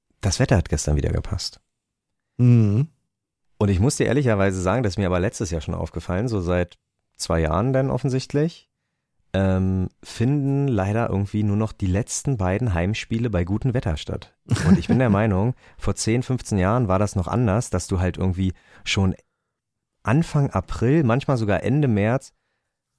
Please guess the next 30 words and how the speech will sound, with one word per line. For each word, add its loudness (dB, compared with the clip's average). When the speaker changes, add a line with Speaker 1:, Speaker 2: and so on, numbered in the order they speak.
Speaker 1:
okay, 0
Ende 4
März 2
ist -4
vielleicht 0
ein 0
bisschen 0
übertrieben, 0
aber 2
locker 0
noch 0
z-, -8
äh, 0
zwei -2
Heimspiele 0
hattest, -2
die 0
auch 0
geil -2
waren. -4
So -2
Sonne, 2
ich, -4
na, 0
würdest 0
du 0
nicht 0
sagen? 0
Speaker 2:
Nee, 8
ähm, 4